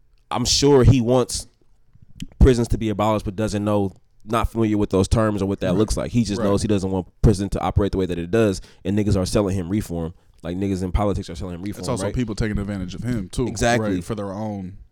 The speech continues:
Speaker 2: political
Speaker 1: Exactly. So, like, when,
Speaker 2: campaigns,
Speaker 1: when
Speaker 2: too.
Speaker 1: Twenty-one Savage come home, I, I don't want, I don't want that to happen for him. But then we also need to be weary of the niggas who are clearly trying to integrate into systems that,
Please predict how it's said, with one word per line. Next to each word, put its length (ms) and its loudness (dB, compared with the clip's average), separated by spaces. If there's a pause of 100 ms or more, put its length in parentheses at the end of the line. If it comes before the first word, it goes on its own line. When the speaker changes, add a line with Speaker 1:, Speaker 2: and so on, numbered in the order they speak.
(340)
Speaker 2:
political 300 -2
Speaker 1:
Exactly. 360 4
So, 120 2
like, 80 6
when, 100 2
Speaker 2:
campaigns, 200 -4
Speaker 1:
when 100 4
Speaker 2:
too. 40 2
Speaker 1:
Twenty-one 280 6
Savage 300 4
come 120 0
home, 300 2
I, 180 2
I 60 -2
don't 260 2
want, 240 -2
I 80 2
don't 200 4
want 140 0
that 160 -2
to 40 -2
happen 160 -4
for 100 -2
him. 120 0
But 100 -6
then 80 -2
we 100 0
also 320 4
need 140 2
to 80 -8
be 100 -4
weary 280 6
of 80 2
the 80 -2
niggas 340 -2 (460)
who 360 4 (400)
are 160 2
clearly 680 0 (160)
trying 260 2
to 220 -2
integrate 500 -2 (120)
into 200 -6
systems 480 -4
that, 180 -4